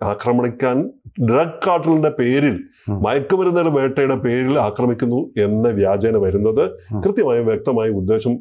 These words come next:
Speaker 1: വ്യക്തമാണ്. ഇതിന് പിന്നിൽ
Speaker 2: ഉം.
Speaker 1: ട്രംപിന്റെ ഉദ്ദേശം ഇത് തന്നെയാണ്.
Speaker 2: ഇതിന് പിന്നെ വേറൊരു ഘടകം കൂടി ഉണ്ടെന്ന് ഞാൻ സംശയിക്കുന്നു. കാരണം ഇപ്പോഴത്തെ മാർപ്പാപ്പ എന്ന്
Speaker 1: ഉം.
Speaker 2: പറയുന്ന പോപ്പ്,
Speaker 1: ഉം.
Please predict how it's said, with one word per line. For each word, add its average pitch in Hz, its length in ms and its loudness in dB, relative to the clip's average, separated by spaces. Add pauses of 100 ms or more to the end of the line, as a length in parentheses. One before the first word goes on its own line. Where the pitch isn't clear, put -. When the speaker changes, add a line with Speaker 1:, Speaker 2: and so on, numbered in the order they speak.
Speaker 1:
വ്യക്തമാണ്. 95 540 0
ഇതിന് 110 160 0
പിന്നിൽ 123 320 0 (240)
Speaker 2:
ഉം. 107 180 0
Speaker 1:
ട്രംപിന്റെ 165 300 0
ഉദ്ദേശം 139 320 0
ഇത് 127 60 2
തന്നെയാണ്. 101 280 0
Speaker 2:
ഇതിന് 143 160 -2
പിന്നെ 139 260 -2
വേറൊരു 120 640 0 (120)
ഘടകം 120 300 -2
കൂടി 113 240 0
ഉണ്ടെന്ന് 117 340 -2
ഞാൻ 113 200 -2
സംശയിക്കുന്നു. 90 720 -6 (540)
കാരണം 160 200 2
ഇപ്പോഴത്തെ 147 640 0
മാർപ്പാപ്പ 107 560 -2
എന്ന് 107 340 -2
Speaker 1:
ഉം. - 20 0
Speaker 2:
പറയുന്ന 92 340 -4
പോപ്പ്, 92 600 -6
Speaker 1:
ഉം. 92 100 0